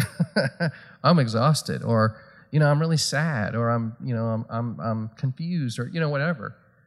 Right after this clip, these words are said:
But it took me working through those skill sets. And I go, I'm one, one last thing on that. Like, um, I tend to think that there's some things for me that are super easy that for many other men are really hard.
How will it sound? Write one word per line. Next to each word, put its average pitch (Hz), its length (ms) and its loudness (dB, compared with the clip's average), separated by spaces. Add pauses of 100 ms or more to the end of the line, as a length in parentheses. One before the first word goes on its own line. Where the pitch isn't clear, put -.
(140)
But 139 120 0
it 143 140 -8
took - 280 -6
me 139 140 4
working 127 580 0
through 117 220 -6
those 110 200 -8
skill 113 240 -10
sets. - 440 -16 (560)
And 160 100 2
I 226 140 0 (180)
go, 156 160 -4
I'm 147 80 -2
one, 165 200 -2
one 165 120 -2
last 147 240 0
thing 120 140 -4
on 110 80 -4
that. - 220 -8
Like, 117 180 -2 (340)
um, 117 300 -2 (760)
I 180 100 2
tend 202 260 6
to 151 60 4
think 127 300 0
that - 180 -10
there's 110 180 -4
some 175 260 2
things 117 680 -2 (300)
for - 60 -6
me 104 460 0 (640)
that 113 120 4
are 107 60 2
super 120 480 0
easy 120 420 -2 (760)
that 110 200 0
for - 100 -4
many 120 320 2
other 110 160 0
men 110 220 0
are 101 80 0
really 98 180 -2
hard. 90 420 -2